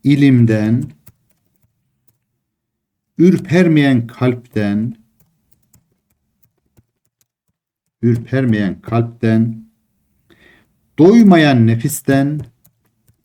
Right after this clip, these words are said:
doymayan nefisten ve kabul olunmayan duadan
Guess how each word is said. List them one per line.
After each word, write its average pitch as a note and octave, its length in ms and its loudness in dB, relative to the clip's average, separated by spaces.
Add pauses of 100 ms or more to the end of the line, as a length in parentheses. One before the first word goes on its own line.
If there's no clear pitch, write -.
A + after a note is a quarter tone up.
(2500)
doymayan G2 640 0
nefisten C3 760 -4 (1200)
ve C#3 500 0 (960)
kabul A#2+ 960 0 (1000)
olunmayan G#2 960 0 (1200)
duadan B2+ 920 -4